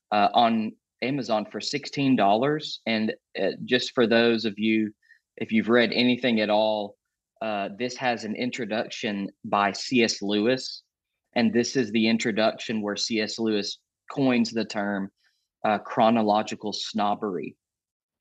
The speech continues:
And where basically he says that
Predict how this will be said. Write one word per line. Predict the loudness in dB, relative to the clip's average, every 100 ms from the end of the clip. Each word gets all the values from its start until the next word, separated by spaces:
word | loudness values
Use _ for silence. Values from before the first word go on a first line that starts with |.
| _ _ _ -6
And | -2 0
where | -2
basically | 0 0 0 -2 -6 -2 -2 -2
he | -2 -4
says | -4 -2 0 0 -6 _ _ _ _ -4
that | 0 2 0